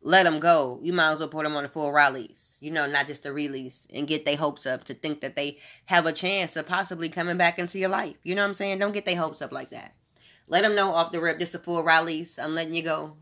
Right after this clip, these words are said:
for the greater good of your build, uh, well-being and mine forever in this lifetime in all dimensions. And, uh, that's it. <laughs> Period. So, uh, the release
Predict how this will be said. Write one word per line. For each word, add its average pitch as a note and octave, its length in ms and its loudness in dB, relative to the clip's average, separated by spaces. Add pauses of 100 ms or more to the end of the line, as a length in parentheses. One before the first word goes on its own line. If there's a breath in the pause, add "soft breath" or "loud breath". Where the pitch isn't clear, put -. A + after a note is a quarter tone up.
(140)
for D#3+ 120 -2
the D3+ 60 0
greater D#3+ 220 2
good D#3 200 -2
of D3+ 80 -6
your D#3+ 180 0
build, D3+ 380 -6
uh, D3+ 180 0
well-being D#3+ 540 -4
and D3 120 0
mine D3 440 -2 (520 loud breath)
forever B3+ 480 8 (480)
in E3+ 140 -6
this F#3+ 180 -6
lifetime F#3+ 600 2
in E3 80 -6
all E3+ 180 2
dimensions. D#3+ 840 -2
And, D#3 420 0
uh, D3 500 4 (500)
that's E3+ 280 6
it. D#3 340 -8
<laughs> A#3+ 500 -8
Period. D3 440 -6 (960)
So, D3+ 500 8 (320)
uh, E3 500 8
the E3 220 -2
release G#3 580 -4